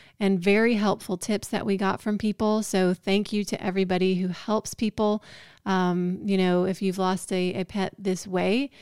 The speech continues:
you know how difficult and, and scary it is. So take a deep breath. Share this video with anyone who has, you know, recently lost a pet or anyone who has a pet in general.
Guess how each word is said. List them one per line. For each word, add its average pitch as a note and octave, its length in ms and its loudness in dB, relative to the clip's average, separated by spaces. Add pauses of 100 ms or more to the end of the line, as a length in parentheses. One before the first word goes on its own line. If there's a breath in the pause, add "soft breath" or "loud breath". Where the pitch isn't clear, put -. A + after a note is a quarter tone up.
(260 loud breath)
you G#3 140 0
know F#3 220 4
how F3+ 600 2
difficult F3+ 600 0
and, F3+ 380 0
and F#3 120 0
scary F3+ 480 0
it F3 80 0
is. G3 300 0
So F3+ 460 2 (380 loud breath)
take G#3 180 -2
a B3 40 -2
deep C4+ 200 -2
breath. A#3+ 480 2 (680)
Share A3+ 300 4
this C4+ 180 2
video A#3 380 6
with A3 200 2
anyone A3 600 4
who G3+ 640 4
has, F#3+ 600 -2
you G#3+ 100 -8
know, F#3 240 2
recently G3 420 2
lost G3 280 0
a - 20 -20
pet G3+ 140 0
or - 60 -2
anyone F4 480 2
who C#4+ 180 2
has A3+ 320 0
a A3 60 -2
pet A3 260 0
in G3+ 120 0
general. F#3+ 500 2